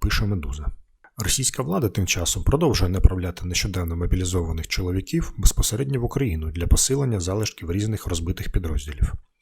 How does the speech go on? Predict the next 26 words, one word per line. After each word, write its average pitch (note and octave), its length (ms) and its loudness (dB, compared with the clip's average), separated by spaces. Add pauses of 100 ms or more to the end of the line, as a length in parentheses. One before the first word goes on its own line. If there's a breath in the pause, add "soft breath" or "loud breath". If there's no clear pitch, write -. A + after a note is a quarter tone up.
(140)
зокрема A#2 400 0
формувань A#2 600 2
регулярної F2+ 580 0
армії G#2 460 -2
Р F2 80 -6
Ф. - 180 2 (560)
Так, D#3 200 -2
за G#2+ 120 -2
даними F#2 400 0
Генштабу E2+ 440 -2
З E2 60 -2
С - 180 -4
У, D#3 280 0
новомобілізовані A2 960 4
російські - 380 -2
солдати - 480 -2
прибули G#2+ 380 2
для F2+ 140 -2
посилення G2 460 2
частин F#2+ 380 -4
першого D3 400 -2
танкового C#3+ 460 0
полку, C3 520 -2
другої G2+ 340 4
мотострілецької F#2 840 -4
дивізії D3 480 -4